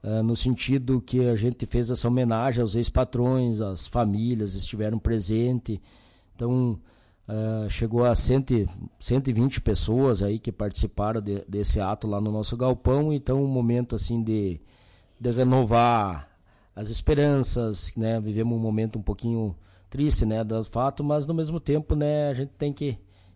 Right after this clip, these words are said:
ir tocando a vida. Então, foi um momento bem legal.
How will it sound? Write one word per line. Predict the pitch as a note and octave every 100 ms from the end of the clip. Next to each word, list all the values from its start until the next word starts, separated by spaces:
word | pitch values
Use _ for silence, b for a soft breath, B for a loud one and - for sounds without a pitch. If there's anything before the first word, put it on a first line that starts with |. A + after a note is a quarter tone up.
| -
ir | C#3+
tocando | F3 - D3+ D#3+
a |
vida. | B2+ G#2 G2+
Então, | G2+ B2 C#3+ D#3 D3+ -
foi | - C#3
um | C#3
momento | C3 B2+ B2+ C3+ B2
bem | B2+ D3
legal. | C#3 G2 -